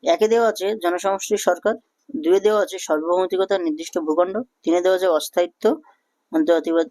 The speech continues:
আন্তর্জাতিকতাবাদ, চারে দেওয়া আছে জাতীয়তাবাদ, ঠিক আছে? তো এখান থেকে সঠিক উত্তর কোনটা কোনটা হবে রাষ্ট্রের উপাদানগুলি, সেটা কিন্তু তোমাকে এখান থেকে বেছে নিতে হবে, বিকল্প সমূহ থেকে বেছে নিতে হবে। দেখো দেওয়া আছে কি কি অপশন। অপশন দেওয়া আছে যে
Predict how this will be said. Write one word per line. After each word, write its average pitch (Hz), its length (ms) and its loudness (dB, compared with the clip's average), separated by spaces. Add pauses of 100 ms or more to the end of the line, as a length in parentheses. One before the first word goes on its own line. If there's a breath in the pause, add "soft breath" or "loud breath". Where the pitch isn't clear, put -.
(520)
আন্তর্জাতিকতাবাদ, 170 1000 2 (680)
চারে 170 200 0
দেওয়া 180 160 4
আছে 196 100 -8
জাতীয়তাবাদ, 147 540 -6 (140)
ঠিক 226 140 0
আছে? 247 200 -4 (420)
তো - 60 -10
এখান 185 240 0
থেকে 226 180 0
সঠিক 196 460 -4
উত্তর 220 360 2
কোনটা 180 280 0
কোনটা 208 260 -6
হবে 175 160 2
রাষ্ট্রের 156 320 -2
উপাদানগুলি, 170 640 -2 (460 soft breath)
সেটা 160 240 -2
কিন্তু 180 240 -4
তোমাকে 156 380 0
এখান 160 180 -6
থেকে - 160 -2
বেছে 139 200 -4
নিতে 139 160 0
হবে, 151 120 2
বিকল্প 143 360 0
সমূহ 147 320 0
থেকে 156 240 -2
বেছে 147 240 -2
নিতে 123 200 -8
হবে। 120 140 -12 (640 soft breath)
দেখো 185 180 2
দেওয়া 196 220 2
আছে 190 160 -6
কি 202 120 -14
কি - 120 -6
অপশন। 180 320 -2 (800)
অপশন 180 520 -2
দেওয়া 190 220 4
আছে 190 200 -6
যে 175 140 -4